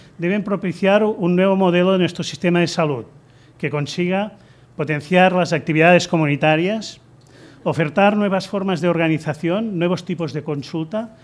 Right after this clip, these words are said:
con una actitud más proactiva, impulsar el desarrollo de los sistemas de información y evaluación que sirvan no solo para el gestor, sino también para el clínico, y el desarrollo también en este proceso de historias clínicas compartidas,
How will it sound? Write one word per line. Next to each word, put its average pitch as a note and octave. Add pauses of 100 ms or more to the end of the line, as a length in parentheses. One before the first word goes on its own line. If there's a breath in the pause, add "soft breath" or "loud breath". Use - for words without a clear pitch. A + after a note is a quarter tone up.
(140 loud breath)
con E3+
una F3
actitud E3
más D3
proactiva, E3 (720 soft breath)
impulsar F3+
el G3
desarrollo F3
de F3
los D#3+
sistemas F3
de E3+
información D#3+
y D#3
evaluación D3+ (500 loud breath)
que E3+
sirvan G3+
no F#3+
solo G#3
para D#3+
el D3
gestor, F3+
sino E3+
también E3+
para D3+
el A#2
clínico, F3+ (840 loud breath)
y E3+
el F3
desarrollo F#3
también F3+ (180)
en C#3+
este D#3+
proceso E3
de F3
historias G3
clínicas G3
compartidas, E3